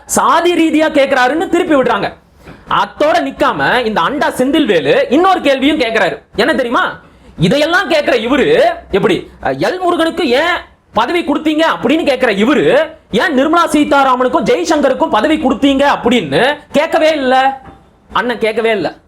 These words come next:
அண்ணன் சீமான் ஒரு முறை கூட நிர்மலா சீதாராமனுக்கு ஏன் பதவி கொடுத்தீங்க, ஜெய்சங்கருக்கு பதவி கொடுத்தீங்க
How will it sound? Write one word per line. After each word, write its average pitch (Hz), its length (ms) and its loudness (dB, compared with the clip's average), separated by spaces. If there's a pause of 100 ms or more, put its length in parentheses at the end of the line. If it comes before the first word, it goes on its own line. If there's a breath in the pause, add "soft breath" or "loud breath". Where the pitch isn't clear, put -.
(480)
அண்ணன் 208 360 -2
சீமான் 302 540 0
ஒரு 254 280 2
முறை 269 260 2
கூட 220 500 2 (220 loud breath)
நிர்மலா 302 400 2 (100)
சீதாராமனுக்கு 269 800 2
ஏன் 254 280 2
பதவி 226 240 -2
கொடுத்தீங்க, 175 440 0 (580 loud breath)
ஜெய்சங்கருக்கு 294 680 2
பதவி 277 260 2
கொடுத்தீங்க 277 480 0